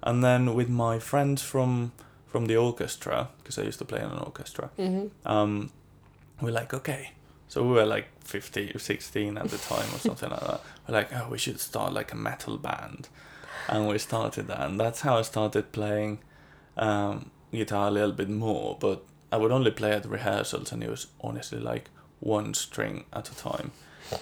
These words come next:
Speaker 1: And, and then I discovered John Mayer.
Speaker 2: Oh, okay.
Speaker 1: And it was like,
Speaker 2: So he was in front of you.
Speaker 1: Yeah,
Speaker 2: You're like, "Oh
Speaker 1: he
Speaker 2: my
Speaker 1: was
Speaker 2: God."
Speaker 1: my Ed Sheeran, right? Uh,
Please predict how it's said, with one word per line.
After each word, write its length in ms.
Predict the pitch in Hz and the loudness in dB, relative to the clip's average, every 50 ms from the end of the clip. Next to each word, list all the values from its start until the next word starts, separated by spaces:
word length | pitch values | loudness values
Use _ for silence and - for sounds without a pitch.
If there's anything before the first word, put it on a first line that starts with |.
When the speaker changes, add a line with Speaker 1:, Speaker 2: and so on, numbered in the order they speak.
| - - - | -8 -8 -2
Speaker 1:
And, 640 | - 117 117 117 113 113 113 113 110 110 107 110 - - - | 2 4 4 6 6 4 2 2 0 0 -2 -4 -6 -6 -2
and 200 | - 120 117 117 | 0 0 2 4
then 120 | 117 117 117 | 4 4 4
I 60 | 113 | 4
discovered 520 | 110 110 107 - - 113 104 104 104 101 - | 4 2 0 0 0 0 0 0 0 -2 -2
John 220 | 104 98 - 131 | -2 -4 -4 -4
Mayer. 280 | - 127 - - 110 - - - - - - - - - - - _ _ - | -6 -6 -6 -6 -6 -8 -10 -14 -20 -20 -20 -20 -20 -20 -20 -20 _ _ 4
Speaker 2:
Oh, 540 | 208 214 208 208 196 196 180 170 160 160 160 | 8 10 12 12 12 12 10 10 8 8 6
okay. 260 | 143 - - - 120 - | 6 8 8 10 10 10
Speaker 1:
And 80 | - | 10
it 80 | 113 113 | 8 8
was 160 | 113 - - | 8 8 8
like, 440 | 113 110 107 107 107 107 - - - - - | 8 8 8 8 8 6 2 -2 -12 -18 -12
Speaker 2:
So 220 | - - - 165 | -6 -4 -2 -2
he 200 | 170 175 170 160 | 0 0 0 0
was 200 | 156 156 151 - | 0 0 -2 -2
in 100 | 156 147 | -4 -6
front 340 | - - 156 151 156 165 151 | -6 -6 -6 -6 -6 -8 -10
of 120 | 151 - - | -12 -12 -12
you. 200 | 156 - 151 151 | -10 -6 0 4
Speaker 1:
Yeah, 420 | 113 104 104 - - - - - - | 4 4 6 6 4 4 4 2 0
Speaker 2:
You're 80 | 139 107 | -4 -8
like, 200 | - - - - | -8 -12 -10 -6
"Oh 100 | - - 113 | -4 -2 0
Speaker 1:
he 120 | 110 107 | 2 4
Speaker 2:
my 80 | 107 104 | 4 4
Speaker 1:
was 100 | 104 - | 4 2
Speaker 2:
God." 80 | 143 107 | 2 2
Speaker 1:
my 200 | 104 104 98 95 | 4 4 4 2
Ed 100 | - - - | 0 -2 -4
Sheeran, 480 | - - - 104 - - - - - | -4 -2 0 0 0 0 -2 -4 -4
right? 260 | - - - - - - - - - - - - - - - | -4 -4 -4 -4 -6 -10 -12 -16 -16 -16 -18 -20 -12 -4 0
Uh, 240 | 110 110 107 104 | 2 4 4 4